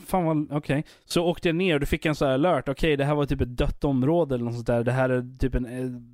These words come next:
kanten av någon, någon, ehm, eh,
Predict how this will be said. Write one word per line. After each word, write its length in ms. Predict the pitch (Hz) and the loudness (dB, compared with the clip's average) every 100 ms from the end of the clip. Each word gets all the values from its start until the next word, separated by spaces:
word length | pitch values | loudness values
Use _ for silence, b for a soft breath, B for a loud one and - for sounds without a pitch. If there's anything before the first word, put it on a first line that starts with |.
| 127 _ | -20 _
kanten 420 | - 143 135 143 127 | -2 -2 0 0 0
av 220 | 120 123 | 0 0
någon, 320 | 123 120 117 - b b b | 0 2 0 -4 b b b
någon, 560 | 120 120 123 120 117 117 | 0 2 2 2 2 2
ehm, 580 | 113 113 113 107 107 104 _ _ _ _ _ _ _ _ _ - - - | 2 2 2 0 -2 -8 _ _ _ _ _ _ _ _ _ -18 -18 -10
eh, 360 | 113 87 123 | -8 -8 -10